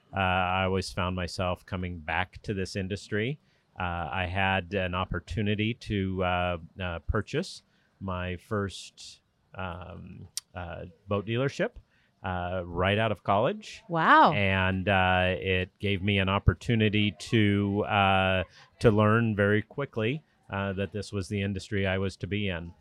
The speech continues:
Speaker 1: And, uh, I grew those operations, uh,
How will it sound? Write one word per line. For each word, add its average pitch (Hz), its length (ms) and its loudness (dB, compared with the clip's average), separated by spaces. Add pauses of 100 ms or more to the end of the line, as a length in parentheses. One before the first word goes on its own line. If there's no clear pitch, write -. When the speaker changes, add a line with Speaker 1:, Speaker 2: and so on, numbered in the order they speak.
Speaker 1:
And, 92 460 -4
uh, 90 340 2 (320)
I 90 100 -2
grew 107 280 4
those 107 200 6
operations, 107 920 0
uh, 92 640 0